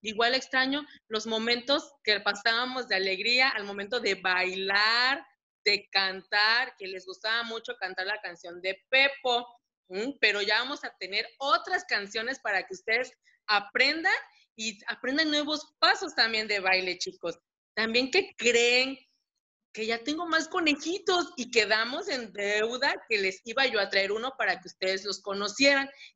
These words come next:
Ya me nacieron más, ya tengo más bebés y les voy a mostrar las fotos, pero igual se los voy a traer. Quedamos en eso, pequeñitos. Los quiero demasiado. Tienen que obedecer a mamita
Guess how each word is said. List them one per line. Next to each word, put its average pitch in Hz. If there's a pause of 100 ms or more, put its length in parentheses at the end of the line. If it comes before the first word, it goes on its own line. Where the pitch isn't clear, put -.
Ya 220
me 294
nacieron 269
más, 302
ya 277
tengo 277
más 294
bebés 269 (400)
y 226
les 208
voy 214
a 269
mostrar 226
las 180
fotos, 294
pero 202
igual 185
se 285
los 240
voy 190
a 185
traer. 160
Quedamos 175
en 240
eso, 240
pequeñitos. 247 (920)
Los 208
quiero 262
demasiado. 220
Tienen 294
que 277 (240)
obedecer 208
a 254
mamita 240